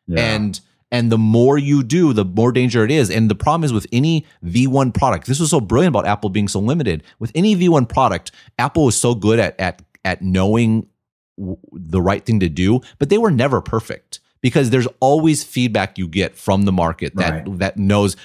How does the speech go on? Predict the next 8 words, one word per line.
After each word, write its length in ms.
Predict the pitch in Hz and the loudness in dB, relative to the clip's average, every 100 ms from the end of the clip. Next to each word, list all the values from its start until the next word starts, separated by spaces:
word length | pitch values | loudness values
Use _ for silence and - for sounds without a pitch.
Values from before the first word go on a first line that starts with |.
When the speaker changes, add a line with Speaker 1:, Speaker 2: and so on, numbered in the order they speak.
| - | -4
Speaker 2:
"Okay, 280 | 110 95 - | -2 -2 -2
I 120 | 104 107 | 0 2
was, 260 | 107 87 - _ | 2 0 -8 _
I 100 | 101 | -2
was 260 | 98 92 87 - _ _ | 0 -2 -4 -10 _ _
eighty 240 | 127 135 | 0 0
percent 340 | 135 117 107 98 | 0 -2 -2 -2
there." 340 | 80 - - | -4 -4 -10